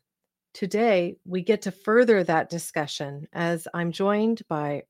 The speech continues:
Rosalinda Agana. She's a lovely young woman who grew up in northern Ghana and completed her education against great odds. She was selected to receive a CAMFED scholarship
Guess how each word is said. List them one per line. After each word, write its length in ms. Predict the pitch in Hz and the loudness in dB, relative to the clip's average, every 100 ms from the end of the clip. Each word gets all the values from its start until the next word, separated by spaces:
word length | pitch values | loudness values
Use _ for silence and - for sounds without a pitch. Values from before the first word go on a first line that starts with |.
| _ | _
Rosalinda 800 | 170 185 196 175 170 156 160 151 | 0 0 0 0 -2 0 -2 -4
Agana. 540 | 156 151 139 131 127 - _ _ _ _ _ - | -6 -8 -8 -8 -10 -12 _ _ _ _ _ -16
She's 420 | - 175 175 160 | -4 0 0 -2
a 80 | 180 | -6
lovely 340 | 160 160 180 202 | -2 -2 2 2
young 200 | 180 180 | 2 2
woman 380 | 170 165 160 160 | 2 2 0 -2
who 200 | 160 165 | -2 -4
grew 280 | 170 185 185 | 0 0 0
up 260 | 156 151 | 0 -2
in 300 | - 160 151 | -6 -6 -4
northern 520 | 147 160 175 165 165 - 156 | 0 0 2 0 -2 -6 -8
Ghana 420 | 147 139 127 - _ _ _ _ | -8 -6 -8 -10 _ _ _ _
and 120 | - 170 | -6 -4
completed 440 | 190 226 247 269 | -4 -2 -2 -2
her 160 | 240 - | -4 -2
education 680 | 190 185 - 170 - 165 - | -4 -4 -4 -4 -2 -4 -4
against 460 | 160 165 160 - - | -4 -2 -4 -4 -2
great 240 | 165 156 | -2 0
odds. 500 | 139 143 135 107 - _ _ _ _ _ _ _ | -4 -4 -4 -6 -14 _ _ _ _ _ _ _
She 160 | - 180 | -10 -6
was 160 | 165 | -4
selected 460 | - 175 175 175 190 | -2 2 2 4 0
to 120 | - | 0
receive 460 | 185 175 196 180 170 | -2 -2 -2 0 0
a 160 | - | -2
CAMFED 760 | 160 - 180 185 185 - 175 170 | -4 -4 -2 0 0 2 2 2
scholarship 640 | - - 147 170 160 139 | -4 -2 0 0 -2 -6